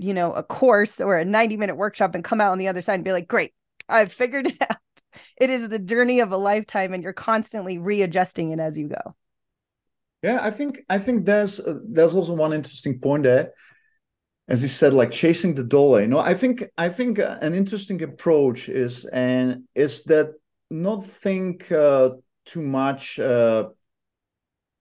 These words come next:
Speaker 2: about the money itself, you know, like, I, I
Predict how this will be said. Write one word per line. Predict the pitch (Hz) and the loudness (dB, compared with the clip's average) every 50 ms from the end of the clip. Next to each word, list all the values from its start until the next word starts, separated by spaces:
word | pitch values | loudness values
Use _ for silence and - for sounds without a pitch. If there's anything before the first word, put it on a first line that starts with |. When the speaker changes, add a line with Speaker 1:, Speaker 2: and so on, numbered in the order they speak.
| _ - | _ -10
Speaker 2:
about | 123 120 135 131 131 127 | -6 -2 0 0 0 0
the | 127 | 0
money | 131 127 131 135 135 135 127 | -2 -2 -2 -2 -2 -2 -4
itself, | 123 127 - - 120 104 95 95 95 - | -6 -8 -4 -2 2 2 2 2 0 -4
you | - 107 | -6 -4
know, | 110 120 143 | -4 -2 0
like, | 147 143 139 - - - - | 0 0 -2 -2 -6 -6 -2
I, | 180 214 226 - _ _ _ _ _ _ _ _ _ _ _ _ _ _ _ _ - | -2 -2 -2 -4 _ _ _ _ _ _ _ _ _ _ _ _ _ _ _ _ -6
I | 120 190 220 226 208 - | -4 -2 -2 -2 -2 -6